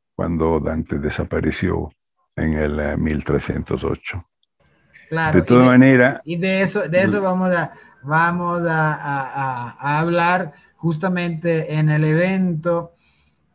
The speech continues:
Speaker 2: eh, que tendremos el veinticinco de marzo,
Speaker 1: Exactamente.
Speaker 2: justamente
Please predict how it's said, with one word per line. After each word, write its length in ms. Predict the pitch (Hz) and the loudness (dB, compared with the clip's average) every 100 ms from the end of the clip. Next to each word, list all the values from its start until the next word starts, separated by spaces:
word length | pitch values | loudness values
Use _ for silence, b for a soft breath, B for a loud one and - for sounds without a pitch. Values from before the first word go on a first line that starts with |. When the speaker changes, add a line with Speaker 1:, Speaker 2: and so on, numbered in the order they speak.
| - _ 143 | -20 _ -4
Speaker 2:
eh, 260 | 147 139 - | -4 -4 -2
que 440 | 151 147 147 143 | -2 0 -2 -2
tendremos 680 | 156 160 156 160 160 156 151 | 0 2 2 2 0 2 2
el 120 | 147 | 0
veinticinco 520 | 143 147 143 143 151 151 | 0 -2 -2 -2 0 0
de 100 | 143 | -2
marzo, 260 | 143 143 | 0 0
Speaker 1:
Exactamente. 920 | 165 - 139 135 131 127 123 120 117 - | 0 0 -2 -2 -2 -6 -8 -10 -12 -14
Speaker 2:
justamente 560 | 143 131 139 143 147 | -14 -10 -8 -4 -4